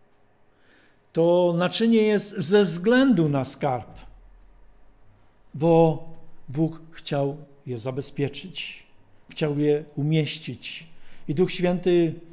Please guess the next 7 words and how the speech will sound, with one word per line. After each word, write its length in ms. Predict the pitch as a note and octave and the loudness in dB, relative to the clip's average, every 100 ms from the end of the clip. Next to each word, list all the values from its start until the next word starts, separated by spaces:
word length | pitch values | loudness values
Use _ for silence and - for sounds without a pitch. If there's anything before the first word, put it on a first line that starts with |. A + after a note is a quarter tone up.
| - - | -20 -12
wypełnia 840 | B2+ E3 E3 G3+ G#3+ D#3 C3 B2 - - - | -4 -4 2 4 6 4 -2 -6 -12 -20 -16
każde 500 | - D#3 C#3+ C3 C3+ B2+ - | -2 0 0 -4 -6 -6 -10
otwarte 480 | C#3+ - D3+ C#3+ C#3+ | -12 -6 -4 -4 -6
serce. 560 | - C#3+ B2+ - C3+ C3+ - - - - - - - _ _ _ _ _ _ _ _ _ _ _ _ _ _ _ _ - _ _ _ _ _ _ _ _ _ _ _ _ _ _ _ _ _ _ _ - _ _ _ _ | -6 -4 -4 -6 -12 -14 -18 -20 -20 -20 -20 -20 -20 _ _ _ _ _ _ _ _ _ _ _ _ _ _ _ _ -20 _ _ _ _ _ _ _ _ _ _ _ _ _ _ _ _ _ _ _ -20 _ _ _ _
Czy 180 | - D#3+ | -8 -4
nie 120 | D#3 | -2
wiecie? 360 | D3+ D3+ - | -2 -6 -8